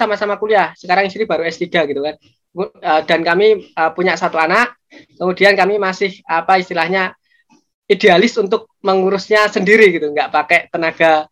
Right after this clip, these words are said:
orang lain gitu kan. Jadi, eh, pada saat uas, U T S itu biasanya jadwalnya bareng, kemudian akhirnya saya, eh, karena waktunya pada saat itu masih dua belas jam, dua puluh empat jam, akhirnya saya ngalah, saya garapnya malam gitu. Kadang malam itu sampai nggak tidur,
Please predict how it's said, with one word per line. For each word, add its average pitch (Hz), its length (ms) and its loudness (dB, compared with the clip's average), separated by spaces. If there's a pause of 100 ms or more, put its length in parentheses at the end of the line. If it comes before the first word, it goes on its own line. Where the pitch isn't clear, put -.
(140)
orang 160 240 0
lain 170 240 2 (160)
gitu 131 240 -16
kan. 147 160 -16 (320)
Jadi, 185 320 0
eh, 160 320 0
pada 165 320 -2
saat 151 240 -2
uas, 190 320 0
U 185 80 -10
T 165 80 0
S 170 160 -4
itu 220 80 2
biasanya 175 400 0
jadwalnya 170 320 0
bareng, 180 400 0 (440)
kemudian 185 320 2
akhirnya 190 240 2
saya, 196 520 4
eh, 165 520 0
karena 175 280 2
waktunya 185 560 2
pada 196 240 0
saat 160 200 -2
itu 185 160 -4
masih 180 400 -2 (240)
dua 170 240 0
belas 156 240 0
jam, 190 160 4
dua 156 240 -2
puluh 170 160 -6
empat 170 200 -2
jam, 190 200 2
akhirnya 170 240 -2
saya 170 320 -2
ngalah, 170 400 2 (120)
saya 208 200 2
garapnya 170 320 2
malam 170 320 0
gitu. 147 160 -14 (240)
Kadang 185 320 0
malam 185 240 2
itu 202 160 -2
sampai 180 240 -2
nggak 151 160 -4
tidur, 160 240 -6